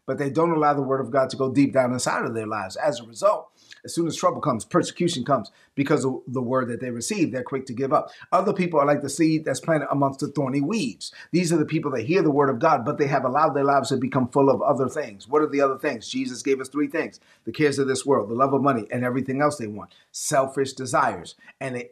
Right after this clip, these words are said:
these things grow up like weeds, and they choke out the word. The word doesn't produce.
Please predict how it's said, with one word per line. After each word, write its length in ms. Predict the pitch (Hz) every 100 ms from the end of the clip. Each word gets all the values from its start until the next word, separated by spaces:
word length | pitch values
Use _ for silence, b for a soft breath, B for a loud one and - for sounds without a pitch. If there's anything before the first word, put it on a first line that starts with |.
| 120
these 280 | 151 170
things 260 | - 139 131
grow 180 | 131 131
up 100 | 123
like 140 | 123
weeds, 360 | 127 180 156 123
and 120 | 117
they 120 | 107 - -
choke 240 | - 156
out 140 | 113 107
the 80 | 120
word. 280 | 156 135
The 60 | 117
word 240 | 117 120
doesn't 240 | 127 120 110
produce. 380 | 123 156 123